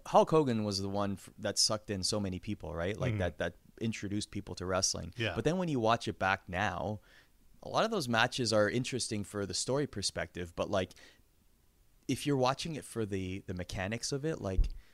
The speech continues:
Speaker 1: there were some matches in the eighties, like the Bret Hart Tiger Mask matches, Dynamite Kid. Like, there were all these wrestlers that were amazing and way ahead of their time. Like,
Speaker 2: Yeah.
Speaker 1: imagine Dynamite Kid was around today
Speaker 2: Yeah.
Speaker 1: in N X T,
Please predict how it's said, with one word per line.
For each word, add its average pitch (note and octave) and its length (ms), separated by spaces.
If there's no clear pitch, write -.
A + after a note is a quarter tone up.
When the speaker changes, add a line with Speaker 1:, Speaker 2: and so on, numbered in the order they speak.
Speaker 1:
there D#3 100
were C4 380
some D3+ 260
matches C3 420
in A#2 100
the G#2 100
eighties, G#2 180
like G2+ 140
the G#2 80
Bret G#2 240
Hart A2 180
Tiger G2 320
Mask G#2 340
matches, G2+ 480
Dynamite F#2+ 500
Kid. G#2 260
Like, G#2 100
there A#2 120
were D3+ 120
all D3 140
these D3 260
wrestlers G#2 480
that F2+ 200
were E2+ 320
amazing B2+ 640
and G#2+ 280
way D#3 260
ahead B2+ 180
of G2+ 100
their F#2+ 160
time. F#2 320
Like, G#2+ 200
Speaker 2:
Yeah. D#3+ 60
Speaker 1:
imagine D3+ 440
Dynamite B2+ 460
Kid A2+ 180
was G#2 160
around F#2 540
today F#2 480
Speaker 2:
Yeah. G2+ 280
Speaker 1:
in A2+ 120
N A2 100
X G#2 260
T, F2+ 360